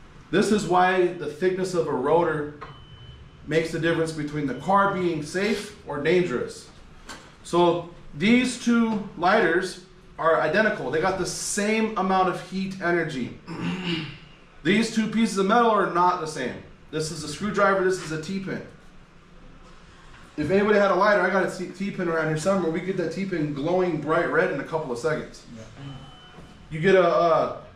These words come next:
Speaker 1: number three Phillips screwdriver, that thing would probably never glow. You can bur-, burn all the fuel in that lighter, assuming we're not using anything other than that lighter. But if you're using a cigarette lighter, that's that number two screwdriver.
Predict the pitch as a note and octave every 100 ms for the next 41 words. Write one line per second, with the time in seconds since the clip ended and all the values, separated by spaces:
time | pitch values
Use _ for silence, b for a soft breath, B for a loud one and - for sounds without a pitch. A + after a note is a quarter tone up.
0 | - - F3 F3 E3+ D3+ D#3+ F#3 A#2 -
1 | G#3 E3+ C#3 C#3 C#3+ - - - - -
2 | - E3 D3+ D3+ D3+ D3+ C#3 D3 C#3 A#2+
3 | A#2 A#2+ C3+ A2 - - - - - C3
4 | A#2+ - - D#3+ D#3+ D#3+ D#3 D#3 D3+ B2+
5 | C#3+ D#3+ B2 A#2+ - - - - - -
6 | B2+ B2+ G#3 A3 G3 F#3 F3 E3+ F3 D#3+
7 | E3 D#3+ D3+ D3+ D3+ D3 C3 A#2+ A2+ D3
8 | D#3+ B2 B2+ D#3 E3 D#3 C#3 A#2 E3+ E3+
9 | B2 B2+ B2+ C3+ - - D3+ D#3 D3+ C#3
10 | C3 - E3+ D3 B2 A#2